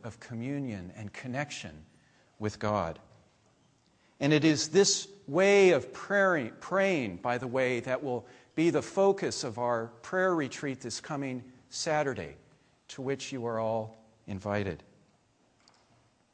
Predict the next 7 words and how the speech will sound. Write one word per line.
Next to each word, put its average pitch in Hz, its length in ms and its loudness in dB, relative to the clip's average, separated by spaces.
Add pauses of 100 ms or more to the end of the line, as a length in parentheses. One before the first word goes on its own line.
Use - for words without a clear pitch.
(2250)
During 247 260 8
a 196 80 10
ten-day 208 600 8
prayer 196 400 8
retreat 151 560 2 (580)
at 147 160 6
a 127 300 6